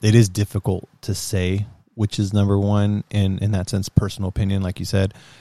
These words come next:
um, because every single movie, I mean, every single movie from Guardians of the Galaxy to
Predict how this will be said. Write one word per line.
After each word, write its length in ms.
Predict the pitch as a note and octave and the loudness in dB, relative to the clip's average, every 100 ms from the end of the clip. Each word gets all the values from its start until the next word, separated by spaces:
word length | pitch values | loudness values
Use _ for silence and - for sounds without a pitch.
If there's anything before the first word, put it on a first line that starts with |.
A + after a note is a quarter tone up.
| - | -8
um, 400 | G2 F#2+ F#2+ F2 - _ _ _ _ _ _ _ _ _ - | -2 -2 -2 -6 -12 _ _ _ _ _ _ _ _ _ 0
because 240 | B2 G#2+ A2 | 2 6 6
every 180 | D3+ | 6
single 220 | B2+ G2+ F#2 | 4 0 -4
movie, 320 | F#2 B1 - - _ - | -6 -8 -14 -20 _ -6
I 60 | G2 | -2
mean, 200 | F#2+ - - | -2 -6 0
every 500 | A2 A#2+ G#2+ F#2 G2 | 4 6 4 0 -8
single 460 | - G#2 G2+ F2+ F2 | -6 -2 -2 -4 -4
movie 440 | F#2 G2 F2+ F2+ | 0 0 -2 -6
from 440 | - G2 F#2+ F#2+ - _ _ _ _ | -10 -12 -12 -14 -18 _ _ _ _
Guardians 280 | - G2+ G2+ | 2 4 4
of 80 | F#2+ | 2
the 80 | F2 | 2
Galaxy 760 | F#2+ G2 F#2 - - F#2 F2+ | 4 4 4 -2 -4 -2 -2
to 400 | F2+ - F2 F2 | -4 -6 -6 -8